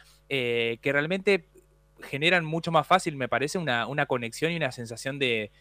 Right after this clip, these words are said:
de horizontalidad. No es el experto que está en el noticiero hablando de, o no sé,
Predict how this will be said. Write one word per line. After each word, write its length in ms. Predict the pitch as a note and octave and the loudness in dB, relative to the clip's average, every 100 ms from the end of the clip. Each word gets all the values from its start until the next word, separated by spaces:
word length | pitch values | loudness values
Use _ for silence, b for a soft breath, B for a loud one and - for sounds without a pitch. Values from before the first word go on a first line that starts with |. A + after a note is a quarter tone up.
| b b | b b
de 120 | A#2 | 2
horizontalidad. 720 | B2+ B2 A#2+ A2+ A2 B2+ D#3+ | 2 2 -4 -4 -2 6 6
No 120 | C3 C#3+ | 6 0
es 160 | D3+ | 0
el 100 | C3+ | 0
experto 500 | A#2+ - D3 C#3+ C3+ | -2 2 2 4 2
que 80 | B2 | -6
está 420 | A2+ C3+ C#3 C#3 | 0 4 4 4
en 160 | C3+ C3+ | 2 0
el 140 | B2 | -4
noticiero 460 | A#2+ A2+ A#2 C#3+ D3 | -6 -6 -2 2 4
hablando 320 | C3+ C3+ B2 | 2 2 0
de, 200 | C3+ C#3+ | 0 0
o 180 | A#2 G#2+ | -2 -8
no 120 | A2 | -12
sé, 220 | - A2 | -10 -10